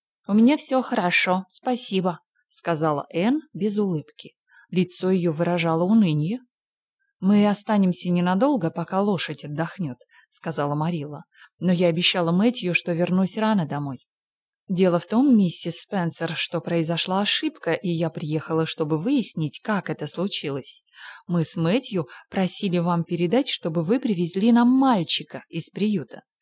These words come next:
Мы сказали вашему родственнику Роберту, что нам нужен мальчик лет десяти-одиннадцати». «Марилла Касберт, да что вы говорите?» расстроенно сказала миссис Спенсер.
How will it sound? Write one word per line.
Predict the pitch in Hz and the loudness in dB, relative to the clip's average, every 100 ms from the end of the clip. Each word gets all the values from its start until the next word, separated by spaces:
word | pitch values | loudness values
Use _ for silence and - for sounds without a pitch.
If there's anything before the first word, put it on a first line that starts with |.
| _ _ - | _ _ -6
Мы | 165 | -4
сказали | - 170 175 170 | -2 0 2 2
вашему | 170 160 170 156 | 0 0 0 2
родственнику | 160 - 170 165 143 160 | 2 0 -2 -2 -2 -2
Роберту, | 156 139 160 - 233 | -2 -2 -6 -4 -6
что | - 170 | -4 -2
нам | 156 156 220 247 | 0 2 4 4
нужен | 185 208 226 240 | 4 2 4 4
мальчик | 214 170 165 - - - - - | 4 2 -2 -6 -10 -18 -18 -10
лет | 190 190 180 156 | 0 2 4 0
десяти-одиннадцати». | 160 - 165 - 254 320 - 247 214 156 151 - - - - _ _ _ _ _ _ _ _ _ | -2 -2 -4 -6 -6 -6 -2 0 2 0 -2 -4 -8 -12 -18 _ _ _ _ _ _ _ _ _
«Марилла | 170 180 185 165 151 | 2 4 4 4 2
Касберт, | 151 196 156 147 139 - - _ _ _ | -2 -4 -4 -6 -10 -12 -18 _ _ _
да | 165 | -6
что | 143 - | -4 -4
вы | 156 170 | -4 -4
говорите?» | 170 214 294 302 - 151 - - - | 0 2 4 4 0 -12 -14 -20 -18
расстроенно | - 160 - - 160 156 156 | -6 -4 -4 -2 0 2 0
сказала | - 156 156 170 247 185 | -4 -4 -2 0 0 2
миссис | 165 185 - - 180 | 0 0 -2 -6 -6
Спенсер. | - - 156 143 - - | -6 -6 -6 -6 -8 -10